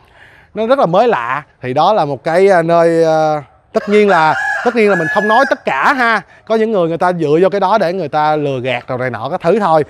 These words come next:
Chứ còn, à, những cái mô hình đó là những cái mô hình nó đúng, nó, à, nó tốt. Chứ không phải là nó, tại vì nó sẽ giúp cho nhiều người tiếp cận được để đầu tư hơn.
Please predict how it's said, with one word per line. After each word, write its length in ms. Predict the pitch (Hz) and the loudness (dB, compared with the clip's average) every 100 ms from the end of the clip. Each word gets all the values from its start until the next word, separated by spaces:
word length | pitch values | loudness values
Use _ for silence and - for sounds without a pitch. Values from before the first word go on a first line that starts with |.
| - - - - | -8 -20 -20 -4
Chứ 80 | 180 185 | -2 0
còn, 240 | 127 131 | -2 -2
à, 220 | 127 123 117 | -4 -4 -6
những 220 | 139 160 | -4 0
cái 80 | 269 | 2
mô 120 | 233 | 2
hình 200 | 175 156 | 0 0
đó 100 | 202 | 0
là 80 | 214 | 0
những 160 | 147 | -2
cái 100 | 170 | -4
mô 160 | 226 185 | -4 -4
hình 220 | 160 131 | -4 -6
nó 340 | 151 180 196 202 | -4 -2 -2 0
đúng, 320 | 214 285 359 - _ 160 | 0 0 -4 -14 _ -8
nó, 560 | 190 226 240 214 185 - - - - - | -2 0 0 -2 -6 -10 -10 -10 -8 -4
à, 200 | 160 156 | -2 -2
nó 100 | 180 | -2
tốt. 320 | - 254 330 - - - | 2 4 4 0 -14 -6
Chứ 80 | |
không 100 | 220 175 | -4 -4
phải 120 | 165 | -6
là 160 | 190 147 | -8 -8
nó, 180 | 180 196 | -8 -8
tại 100 | 143 | -6
vì 100 | 156 | -4
nó 160 | 147 196 | 0 -2
sẽ 460 | 180 135 170 202 180 | 0 0 2 4 2
giúp 120 | 226 - | -2 0
cho 80 | 196 | 0
nhiều 220 | 170 151 | 0 -2
người 180 | 143 139 | -4 -2
tiếp 220 | 285 - | -2 -2
cận 280 | 156 113 165 | -6 -8 -6
được 180 | 151 - | -6 -4
để 120 | 147 | -2
đầu 160 | 185 156 | 0 0
tư 200 | 190 196 | 2 2
hơn. 300 | 185 196 190 | 4 4 2